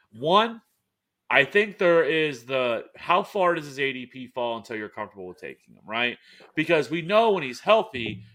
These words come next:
the guy's an absolute monster. Last year, he was fourth in fantasy points per game last year for a running back on a very, very dreadful offense. Of what, you know, Jameis went down.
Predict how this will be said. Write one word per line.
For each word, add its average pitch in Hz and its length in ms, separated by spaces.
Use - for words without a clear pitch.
the 143 80
guy's 143 260
an 135 60
absolute 123 380
monster. 95 360
Last 135 320
year, 139 120
he 123 40
was 110 140
fourth 147 480
in 123 140
fantasy 127 300
points 120 300
per 117 60
game 120 320
last 113 320
year 110 240
for 175 140
a 151 60
running 165 240
back 151 240
on 135 80
a 110 80
very, 127 480
very 123 540
dreadful 107 580
offense. 95 420
Of 104 260
what, 107 220
you 117 120
know, 101 100
Jameis 127 420
went 120 220
down. 113 460